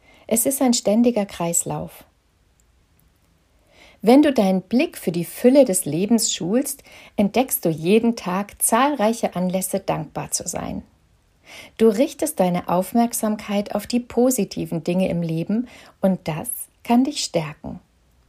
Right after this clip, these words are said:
Es gibt so vieles, was vorhanden ist,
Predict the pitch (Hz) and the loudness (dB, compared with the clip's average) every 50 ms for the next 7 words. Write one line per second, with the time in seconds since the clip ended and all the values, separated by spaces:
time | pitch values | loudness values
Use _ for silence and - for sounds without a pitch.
0 | _ _ - - - - - - 233 240 240 - 302 302 302 - - 247 240 - | _ _ -20 -20 -20 -16 -2 0 2 2 2 2 0 -2 0 0 -2 -2 -2 -2
1 | - 240 262 277 220 - - - 185 180 - - 190 180 - 190 196 233 233 - | -2 0 2 2 2 0 0 -2 -4 -4 -2 -4 -4 -4 -2 -2 -2 -2 0 -2
2 | 185 165 - 170 214 233 - - - | -2 -2 -2 -2 -4 -4 -8 -12 -18